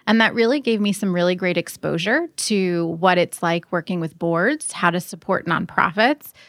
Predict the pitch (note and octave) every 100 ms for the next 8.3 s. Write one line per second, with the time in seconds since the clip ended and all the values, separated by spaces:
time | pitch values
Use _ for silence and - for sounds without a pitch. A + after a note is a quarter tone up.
0 | _ F#3+ F#3 F#3+ F3 E3+ F3 D#3+ - F#3+
1 | G#3+ A3+ A3+ A#3 A3+ G#3 G#3 G#3+ G3+ -
2 | F#3+ - A3 G3+ G3+ - G3+ G3+ G3 F#3
3 | F#3 F3+ F3+ F3 F#3 F3+ F3+ - - -
4 | E4+ D#4+ - F3 F3+ G#3 A3+ B3 C#4 A3
5 | F3+ D#3+ E3+ G3 G3+ D#3+ - - - F#3+
6 | D#3+ D3+ E3+ D3+ E3+ G3+ G#3 - A3 A3
7 | A3 A3 F3 F3+ E3+ E3 E3+ D#3+ D#3 E3
8 | E3 A3+ D4